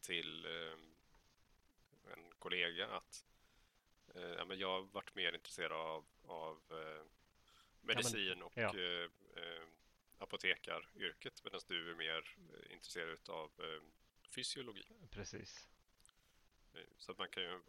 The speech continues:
Speaker 1: vara olika typer av läkare också. Men det, han är ju mer en vetenskapsman än liksom en bo-, en botande läkare.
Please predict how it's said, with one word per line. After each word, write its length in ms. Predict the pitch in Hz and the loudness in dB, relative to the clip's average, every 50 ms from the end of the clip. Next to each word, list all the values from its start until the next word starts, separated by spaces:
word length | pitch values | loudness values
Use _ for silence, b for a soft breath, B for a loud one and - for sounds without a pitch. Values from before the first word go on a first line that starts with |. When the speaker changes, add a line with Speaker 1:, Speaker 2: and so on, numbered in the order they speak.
| 101 85 - - - | -10 -10 -10 -10 -8
Speaker 1:
vara 120 | 110 107 | -6 -6
olika 220 | 95 82 - - - | -6 -6 -6 -8 -6
typer 260 | - 110 - - 80 | -6 -6 -6 -6 -4
av 60 | 87 | -4
läkare 260 | 90 85 - - 85 | -4 -4 -4 -6 -8
också. 260 | 82 - - - - - - - - - - - - | -10 -8 -8 -10 -10 -12 -18 -20 -20 -20 -20 -14 -8
Men 100 | - 113 | 2 4
det, 160 | 120 120 113 | 6 8 8
han 140 | 104 113 110 | 8 6 6
är 40 | 110 | 4
ju 140 | 104 107 110 | 2 2 2
mer 220 | 110 104 101 101 | 6 6 8 8
en 80 | 104 98 | 6 4
vetenskapsman 680 | 101 92 - 95 87 - 85 82 - - - 82 82 | 2 0 -2 -4 -6 -6 -6 -6 -4 -6 -8 -6 -8
än 160 | - 80 78 - - - 220 170 _ - - - _ _ - - - - - - - | -10 -12 -12 -18 -20 -20 -20 -20 _ -20 -20 -20 _ _ -20 -20 -20 -20 -20 -14 -12
liksom 200 | 92 85 - - - | -12 -10 -8 -8 -8
en 100 | 82 - - | -10 -8 -6
bo-, 220 | 98 95 90 80 82 87 | -4 -4 -4 -6 -6 -8
en 200 | 87 80 82 85 | -10 -10 -10 -10
botande 460 | 85 98 87 85 - - - 78 - - | -10 -10 -10 -10 -10 -10 -10 -10 -6 0
läkare. 340 | - 87 - - - - | 0 0 0 0 -6 -14